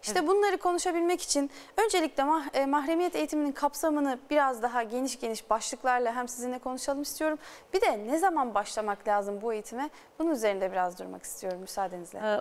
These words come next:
Speaker 2: o zaman şöyle diyelim, ne zaman başlamaya bu çerçeve içerisinde, bu
Speaker 1: Tamam,
Speaker 2: geniş
Speaker 1: nasıl
Speaker 2: çerçeve
Speaker 1: isterseniz.
Speaker 2: içerisinde gidelim. Ne zaman başlamalı?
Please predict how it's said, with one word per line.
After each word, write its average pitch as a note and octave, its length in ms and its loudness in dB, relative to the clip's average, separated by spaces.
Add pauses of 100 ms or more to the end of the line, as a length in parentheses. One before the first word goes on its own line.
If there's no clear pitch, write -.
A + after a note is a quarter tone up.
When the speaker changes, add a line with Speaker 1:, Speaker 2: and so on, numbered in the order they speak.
(120)
Speaker 2:
o C#4 100 -2
zaman D#4+ 220 -2
şöyle D4 420 0
diyelim, C4 400 -2
ne E4+ 140 2
zaman A3 380 0
başlamaya B3 600 -2
bu C4+ 60 -4
çerçeve C4 540 -2
içerisinde, G3 640 -6
bu C4+ 80 0
Speaker 1:
Tamam, B3 120 -2
Speaker 2:
geniş B3 220 0
Speaker 1:
nasıl C#4 100 -4
Speaker 2:
çerçeve A#3 180 0
Speaker 1:
isterseniz. - 260 -4 (100)
Speaker 2:
içerisinde A3 440 -6
gidelim. G3 420 -4 (440)
Ne E4 140 2
zaman A#3+ 340 2
başlamalı? G3 600 0